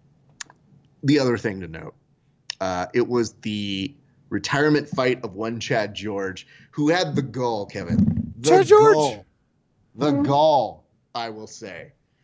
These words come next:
Speaker 1: to end his M M A career by throwing out just about every submission in the book. Because I was maybe,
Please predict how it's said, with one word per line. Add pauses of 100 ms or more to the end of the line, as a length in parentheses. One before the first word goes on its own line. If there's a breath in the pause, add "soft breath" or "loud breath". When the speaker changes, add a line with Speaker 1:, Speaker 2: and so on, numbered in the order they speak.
(340)
Speaker 1:
to
end
his
M
M
A
career (960 soft breath)
by
throwing
out
just
about
every
submission
in
the
book. (460 soft breath)
Because (520 soft breath)
I
was
maybe,